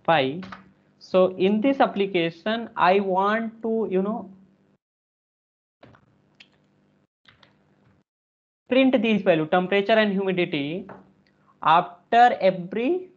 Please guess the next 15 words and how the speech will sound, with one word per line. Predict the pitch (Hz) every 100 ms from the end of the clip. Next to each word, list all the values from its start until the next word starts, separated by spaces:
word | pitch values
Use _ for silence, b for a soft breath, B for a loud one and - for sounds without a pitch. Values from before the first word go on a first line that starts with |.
| _
two | 214 196
seconds, | 180 143 135 127 -
right? | 165 123 - _ _ _ - _
So | 185
what | 196 226
I | 240
will | 233 240
use, | 233 240 226
I | 165 170
will | 180
use | 180 185
while | 175 147 156
loop, | 175 175 185 185 - - - _ _ _ _ _ - - _ _ _ _ _ _ _
while | 143 143
loop | 147 156